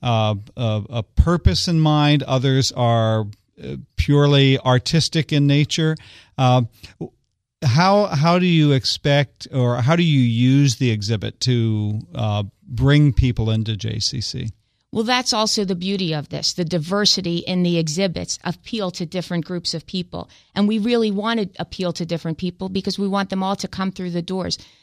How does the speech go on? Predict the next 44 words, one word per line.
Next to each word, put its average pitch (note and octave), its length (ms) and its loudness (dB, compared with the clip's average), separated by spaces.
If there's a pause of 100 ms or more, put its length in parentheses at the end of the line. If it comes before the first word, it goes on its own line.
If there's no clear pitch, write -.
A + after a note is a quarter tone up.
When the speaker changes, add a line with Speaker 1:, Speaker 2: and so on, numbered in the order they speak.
(120)
Speaker 2:
Some B3 280 0
people G#3 280 -4
that F3+ 160 -2
see F#3+ 160 -6
the F3+ 120 -2
exhibits F3 440 -4
are F3 80 -6
coming G3+ 300 -4
through F#3+ 160 -6
the F3+ 100 -4
doors F3 260 -2
for - 160 -4
different F#3 440 -4
reasons. C#3+ 440 -8 (320)
The F3+ 80 0
J G#3 220 2
C G3+ 160 -2
C G3 200 -4
offers E3+ 540 -4
high-quality F#3 720 -4
early F3 280 -4
childhood E3+ 440 -6
education, D#3+ 680 -8 (260)
um, D#3 220 -4
a F3 80 -4
state-of-the-art F3+ 680 -2 (140)
Pincus F#3 300 -2
Grant E3 260 -2
Fitness E3+ 400 -4
Center. D3 320 -4 (260)
We F3 120 -2
have F3 200 -2
a D#3+ 60 -2
day F#3 220 -4
camp E3+ 280 -6
with D#3+ 140 -8
hundreds F3+ 380 -4
of D#3+ 100 -8
kids. G3+ 260 -8
In D#3 100 -2
fact, D#3 280 -8
it's D3+ 140 -12
going D#3+ 300 -4
on D#3 200 -4